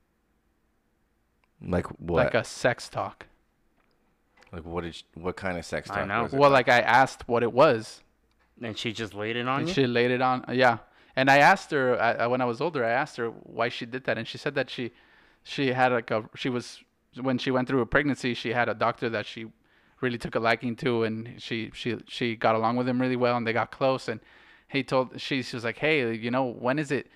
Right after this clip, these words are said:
Speaker 2: when is he too, when is it too young, or what age should you, should you, should you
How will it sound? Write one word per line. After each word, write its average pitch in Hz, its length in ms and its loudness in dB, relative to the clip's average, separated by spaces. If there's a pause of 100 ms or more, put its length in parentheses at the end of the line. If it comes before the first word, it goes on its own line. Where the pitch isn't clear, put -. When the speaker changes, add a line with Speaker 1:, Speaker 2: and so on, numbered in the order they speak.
(160)
Speaker 2:
when 127 140 -2
is 135 100 0
he 127 100 -2
too, 127 340 -4
when 135 140 -2
is 147 120 -4
it 135 120 -6
too 139 120 -8
young, 120 380 -4
or 110 120 -2
what 120 220 0
age 123 220 -4
should 113 280 -6
you, 107 320 -8 (480)
should - 220 -14
you, 113 160 -12 (140)
should 117 280 -10
you 110 380 -6